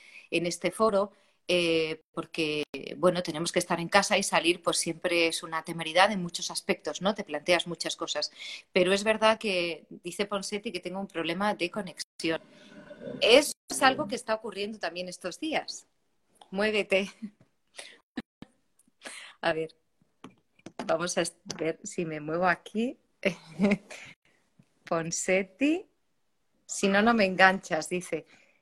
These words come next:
Em, qué faena, esto no, no contábamos con esto. A esta hora de la tarde es cierto que está todo el mundo haciendo sus conexiones. Esto es algo que, que vamos a aprender y que vamos a tratar de mejorar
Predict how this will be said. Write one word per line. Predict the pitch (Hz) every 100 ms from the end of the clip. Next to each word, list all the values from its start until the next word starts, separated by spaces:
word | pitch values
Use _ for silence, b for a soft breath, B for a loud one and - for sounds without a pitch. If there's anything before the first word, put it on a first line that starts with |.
| _
Em, | - 175 175 170 170 165 165 160 165 160 160 165 - - - -
qué | 160
faena, | - 175 170 226
esto | - - 330
no, | 180 311
no | 427
contábamos | 180 170 208 370 320
con | - 160
esto. | 151 - 156 139 _ _ b b b b b b _ _ - _ _ -
A | 180
esta | 220 269 254
hora | 254
de | 247
la | 240
tarde | 240 233 240
es | -
cierto | 208 226
que | 226
está | 202 185
todo | 185
el | 165
mundo | 180
haciendo | 165 156 -
sus | - 156
conexiones. | 165 156 - 277 339 - - - - - _ -
Esto | 185 190
es | 262
algo | 247 240
que, | 262 214 180 165 156 -
que | -
vamos | 196 196 208
a |
aprender | 240 202 185 214
y |
que | 214
vamos | 175 190
a | 151
tratar | 160 165 190
de | 190 196
mejorar | 170 160 - 165 175 190 202